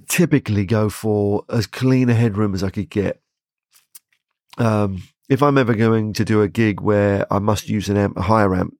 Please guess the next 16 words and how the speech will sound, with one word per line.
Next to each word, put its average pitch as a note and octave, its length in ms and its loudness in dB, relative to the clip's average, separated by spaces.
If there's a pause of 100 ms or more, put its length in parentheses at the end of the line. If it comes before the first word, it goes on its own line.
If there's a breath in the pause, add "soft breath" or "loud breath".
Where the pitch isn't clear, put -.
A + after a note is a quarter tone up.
(280)
which G#2+ 200 -4
is F#2 220 -2
much A2+ 320 -2 (220)
less G#2+ 240 0
and G#2 100 0
less G#2+ 180 0
these G2 220 -2
days F#2+ 340 -2
because - 560 -6 (1300)
I A#2+ 80 2
now A#2 160 2
use G#2+ 260 0
modelers A2+ 440 2
for G#2 100 -8
gigging. G2 420 -4 (720 loud breath)
Um, A2+ 320 2